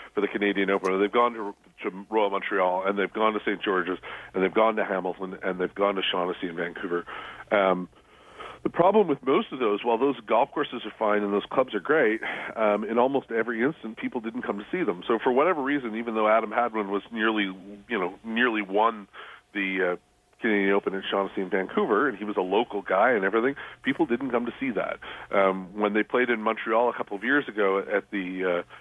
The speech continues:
uh, at Royal Montreal, famous golf course, you know, famous for the President's Cup and Mike Weir beating Tiger Woods, people didn't come. Um, when they played it at Saint George's, arguably the best golf course in the country, um, you know, located right in Toronto, and went to some difficulty to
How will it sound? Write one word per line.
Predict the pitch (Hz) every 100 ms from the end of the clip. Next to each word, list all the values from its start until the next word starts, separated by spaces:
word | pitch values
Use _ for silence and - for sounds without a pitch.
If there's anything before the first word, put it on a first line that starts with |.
| -
uh, |
at | 95
Royal | 110 160 131
Montreal, | 104 - 90 80
famous | 104 117 117 -
golf | 101 101 -
course, | 92 -
you | 95
know, | 90
famous | 104 101 95
for | 101
the | 87
President's | 107 101 95 -
Cup | - 101 -
and | 90
Mike | 95 95
Weir | 98
beating | 92 90 87
Tiger | 101 92 90
Woods, | 117 143 110 - - - _ _
people | 90 117
didn't | 110 110 110
come. | 110 98 73 - _ _ - - -
Um, | 95 90
when | 98 101
they | 98
played | - 117 113
it | 107
at | 104
Saint | 117 104
George's, | 170 156 101 95
arguably | 95 98 98
the | 95
best | 107 104 -
golf | 101 -
course | 104 98 -
in |
the | 95
country, | - 131 - 85 - - - -
um, | - 92 104
you | 98
know, | 90
located | 110 123 120 107 98 - -
right | 110 120
in | 110 104
Toronto, | - 135 170 92 80 - - - - -
and | 110 104
went | 107
to | 107 -
some | 107 104
difficulty | 107 113 113 98 104
to | 98